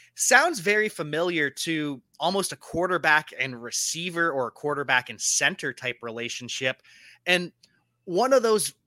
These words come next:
quarterback receiver relationships getting a lot of hype right now is your former teammate, Matthew Stafford,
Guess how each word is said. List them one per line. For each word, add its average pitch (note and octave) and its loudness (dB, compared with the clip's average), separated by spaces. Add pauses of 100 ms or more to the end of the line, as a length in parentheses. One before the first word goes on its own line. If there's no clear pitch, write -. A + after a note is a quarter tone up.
quarterback F3+ 4
receiver E3 -4
relationships C#3 -4
getting C3+ 0
a B2 -6
lot C3+ 2
of - -6
hype D3+ -4
right C3+ -2
now C3+ -4
is C3 -8 (240)
your F#3 0
former F#3 -2
teammate, F3+ -2
Matthew D#3+ -2
Stafford, F#3+ -2